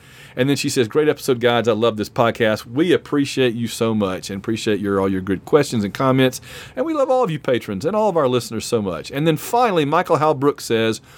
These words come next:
"One of the episodes, or maybe In the Beginning, does say that Delenn is a child of Valen.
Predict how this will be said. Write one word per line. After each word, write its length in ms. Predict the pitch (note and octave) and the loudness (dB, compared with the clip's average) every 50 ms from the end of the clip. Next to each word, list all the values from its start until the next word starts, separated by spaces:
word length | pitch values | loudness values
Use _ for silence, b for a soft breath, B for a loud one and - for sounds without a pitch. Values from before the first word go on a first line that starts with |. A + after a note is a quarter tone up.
| B B B B B B B | B B B B B B B
"One 300 | - B2+ A2 C3 G#3 C4 | -12 -6 -2 0 2 2
of 60 | C#4 | 4
the 120 | B3+ A3+ G#3 | 4 4 2
episodes, 600 | G3+ - - F3 - - F3 D#3+ D#3 D3+ B2+ B2 | 2 0 0 -2 -2 0 2 2 2 2 0 0
or 80 | B2+ | 0
maybe 400 | B2+ C#3 C#3 D#3+ D#3 D3 D3 C#3+ - | 2 2 2 2 2 0 -2 -4 -2
In 140 | C#3 D3+ D#3+ | -2 -2 -2
the 80 | D3+ C#3+ | -2 -2
Beginning, 540 | C3 C3 B2+ A#2+ C3 C3 B2 B2 B2 A#2+ | -2 -2 0 0 0 0 0 0 -2 0
does 240 | G#2 B2+ C#3 D3 C3 | 2 2 2 2 2
say 180 | - - D3 C#3+ | 0 2 2 2
that 140 | B2+ - A#2+ | 0 0 -2
Delenn 260 | B2 A#2 B2+ B2+ B2+ | -2 -2 -2 -2 -2
is 100 | A2+ G#2 | -2 -4
a 60 | G#2 | -6
child 340 | - - B2 A2+ G#2+ G#2 G2 | -4 -2 0 0 0 0 -2
of 140 | F#2+ F2+ F#2 | -4 -2 2
Valen. 400 | A#2 A#2+ C3+ C#3 C#3 C3+ C#3 | 2 2 4 2 0 -2 -4